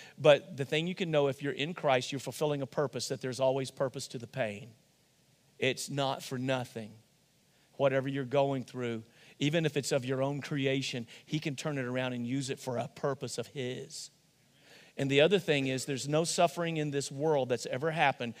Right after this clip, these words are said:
to equal the suffering that God suffered because of sin on our behalf on the cross, not just the physical sufferings, but the spiritual suffering as he took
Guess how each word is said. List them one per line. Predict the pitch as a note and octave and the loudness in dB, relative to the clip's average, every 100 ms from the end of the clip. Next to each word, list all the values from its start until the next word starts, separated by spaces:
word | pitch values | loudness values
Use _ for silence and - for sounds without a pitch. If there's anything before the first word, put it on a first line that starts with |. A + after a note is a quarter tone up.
| - - | -16 -8
to | C3+ | -2
equal | C3+ C3+ | -2 -2
the | A#2+ | -6
suffering | A#2 C#3 - B2+ A#2+ | 0 0 0 -6 -6
that | A#2 A#2+ | -8 -6
God | A#2+ B2+ A#2+ G2 G2+ A#2 _ _ _ _ | 0 0 0 -4 -10 -16 _ _ _ _
suffered | - - - A#2 - A2+ A2 - _ _ _ | -10 -4 0 0 -2 -8 -8 -18 _ _ _
because | B2+ - B2 A2 | -10 -4 -4 -2
of | |
sin | - - B2+ A#2 G#2+ - _ _ | -4 -4 -2 -4 -6 -14 _ _
on | - A#2 | -2 0
our | A2+ A#2+ | 2 0
behalf | A#2 A2+ A#2+ F#2+ F#2+ - - - _ | 0 0 0 0 -2 -10 -20 -20 _
on | B2+ C3 | 2 2
the | C#3 | 0
cross, | - C#3 B2+ A2+ A2 - - - | -2 2 4 4 2 -8 -12 -2
not | C3+ B2 | 0 0
just | A#2 C3+ | -2 -4
the | D3+ | -4
physical | - C#3+ A#2+ B2 | -4 -4 -4 -6
sufferings, | - B2 - A#2 A2+ G#2+ - - - | 0 0 0 -4 -4 -8 -14 -12 -4
but | C3 | -2
the | - | -2
spiritual | - D3+ D3 B2+ | -2 -2 -2 -4
suffering | - B2 A2 B2 | -2 0 0 -2
as | A#2 | -2
he | B2+ | -4
took | C3 C#3 | -4 -4